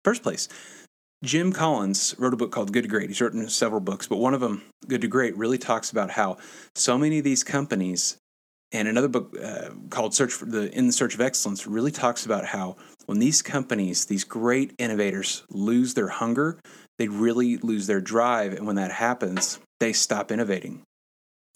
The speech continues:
You know, a really neat company that's kind of done the opposite of that is three M. Three M's been around for a really long time, and it is, it is corpor-, corporate culture, company culture, that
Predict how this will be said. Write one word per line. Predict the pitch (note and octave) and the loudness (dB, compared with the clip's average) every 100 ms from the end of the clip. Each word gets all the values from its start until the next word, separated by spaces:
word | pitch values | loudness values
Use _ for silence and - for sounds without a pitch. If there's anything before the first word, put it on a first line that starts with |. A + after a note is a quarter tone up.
| - | -6
You | B2 | -2
know, | G#2+ | 0
a | |
really | G#2 C3+ E3+ | 2 2 2
neat | A2+ | 0
company | - A#2 G2+ G2+ | -2 -4 -2 -2
that's | G2 | -2
kind | - A2+ | -2 -2
of | G2 | -2
done | G#2 | 0
the | G2 - | 0 -2
opposite | C#3 G3+ - - F#2+ | -2 -2 -2 -2 -2
of | |
that | F2 F2+ - - - - _ - | -4 -6 -8 -12 -20 -20 _ -2
is | A2 F#2+ F#2 - - | 0 2 0 -4 -6
three | - C3 B2 C#3 | 0 2 4 2
M. | C#3+ - _ _ - _ _ - | -2 -8 _ _ -20 _ _ 0
Three | E3 F3 | 2 2
M's | D#3+ | 0
been | D3+ | 0
around | C3+ A#2 A#2 | 2 2 0
for | A#2+ | 0
a | F#2 | 0
really | G2 C#3+ | 2 2
long | C3+ | 0
time, | C#3 A2 F#2+ F#2+ _ _ - | -2 -4 -4 -6 _ _ -4
and | A#2+ G#2 G2+ G2 - _ - _ _ | -2 0 -2 -4 -10 _ -20 _ _
it | B2+ | 0
is, | C#3+ B2 - - - | 2 2 0 -2 -2
it | C3 | -2
is | G2+ | -2
corpor-, | - - - - - E3+ F3+ F#3 - | -6 -14 -12 -16 -2 0 0 -4 -2
corporate | - G3+ G3 | 0 2 0
culture, | - D3 A2+ - | 0 0 0 -2
company | - - F3+ F3 | -4 -2 0 0
culture, | D#3 G2 F2+ F#2+ E2 | -2 -4 -2 -4 -2
that | G#2 G2+ | -2 -2